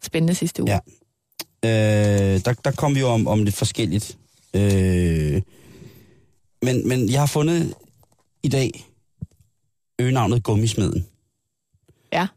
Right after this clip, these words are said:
Speaker 2: Og Gummismeden, det er, Karen, en grovsmed, som blev vulkanisør, og derpå er der vendt tilbage til smedehåndværket.
Speaker 1: Ja, den kan jeg godt se. Det er noget,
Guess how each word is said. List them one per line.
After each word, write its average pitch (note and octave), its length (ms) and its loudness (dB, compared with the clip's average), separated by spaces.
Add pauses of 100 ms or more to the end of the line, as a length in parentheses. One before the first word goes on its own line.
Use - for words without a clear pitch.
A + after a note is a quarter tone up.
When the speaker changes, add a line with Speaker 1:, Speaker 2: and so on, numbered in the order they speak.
(480)
Speaker 2:
Og A2+ 140 -2
Gummismeden, C#3+ 600 0
det D3+ 200 0
er, A2 140 2
Karen, F#2 420 -2
en B2+ 140 -2
grovsmed, C3+ 720 0
som A#2 320 -2
blev G#2+ 280 0 (200)
vulkanisør, A#2+ 1000 0 (120)
og B2 140 -2
derpå B2+ 440 0
er C3 140 0
der E3 100 0
vendt A#2 220 0
tilbage G2 540 0
til - 160 -4
smedehåndværket. F#2 800 0 (1600)
Speaker 1:
Ja, G3 60 -2
den C#4+ 180 -2
kan D4 100 2
jeg A#3+ 80 -2
godt A3+ 160 -2
se. G#3+ 240 -4 (540)
Det B3 80 0
er B3 40 2
noget, A3+ 380 0